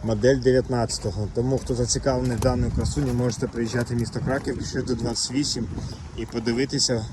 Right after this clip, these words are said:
переконатися, як виглядає дана автівка. Жодних нарікань по автівці немає. Неймовірний стан,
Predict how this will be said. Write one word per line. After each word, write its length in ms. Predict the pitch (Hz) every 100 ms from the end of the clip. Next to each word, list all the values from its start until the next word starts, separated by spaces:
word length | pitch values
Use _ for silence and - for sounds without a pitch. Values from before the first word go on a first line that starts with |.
| - - - -
переконатися, 800 | 120 120 117 131 135 - 117 95 - - 104 - - - - - - - - - -
як 220 | 110 123
виглядає 400 | 123 113 107 117
дана 280 | 110 113 117
автівка. 560 | 113 - 113 90 110 98 - - - 107
Жодних 420 | 127 127 131 -
нарікань 380 | 110 123 123 123
по 100 | 113
автівці 400 | - 120 - 120
немає. 400 | 113 107 101 90 - 110
Неймовірний 540 | 120 123 123 113 104
стан, 360 | - 127 139